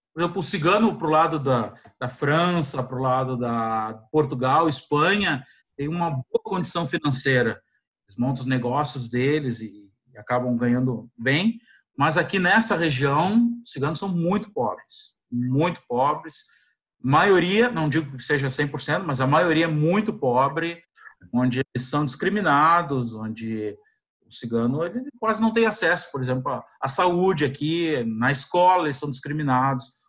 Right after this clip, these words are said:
Uma das meninas que está conosco, ela tem doze anos e ela é a melhor aluna da escola. Ela ganhou prêmios <clears throat> boas notas por provas e, e tudo,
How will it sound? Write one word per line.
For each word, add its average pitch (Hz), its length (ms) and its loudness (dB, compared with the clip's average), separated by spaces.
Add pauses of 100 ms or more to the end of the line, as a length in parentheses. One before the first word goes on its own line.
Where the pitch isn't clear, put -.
Uma 175 120 -4
das 170 160 2
meninas 170 420 0
que - 80 -14
está 143 180 -2
conosco, 160 720 0 (1200)
ela 131 120 2
tem 139 160 2
doze 147 320 4
anos 165 420 0
e 135 80 -4
ela 151 240 2
é 165 80 4
a 220 120 0
melhor 254 500 4
aluna 202 300 0
da 208 80 2
escola. 170 440 -2 (640)
Ela 113 100 -10
ganhou 185 340 0
prêmios 190 720 2 (520)
<clears throat> 196 460 4 (1300)
boas 160 380 2
notas 156 520 2
por 127 240 -10
provas 139 640 2
e, 127 120 -12
e 131 100 -6
tudo, 226 400 0